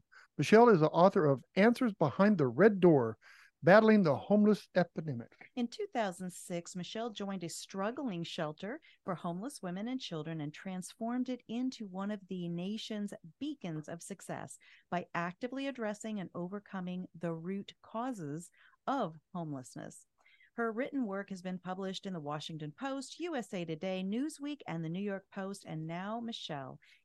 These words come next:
Speaker 2: is a visiting fellow, as I am, at the Independent Women's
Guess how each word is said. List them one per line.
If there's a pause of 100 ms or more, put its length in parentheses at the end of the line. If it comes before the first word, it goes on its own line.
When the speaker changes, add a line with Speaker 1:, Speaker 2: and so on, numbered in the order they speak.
Speaker 2:
is (260)
a (120)
visiting
fellow,
as
I
am, (140)
at
the
Independent (180)
Women's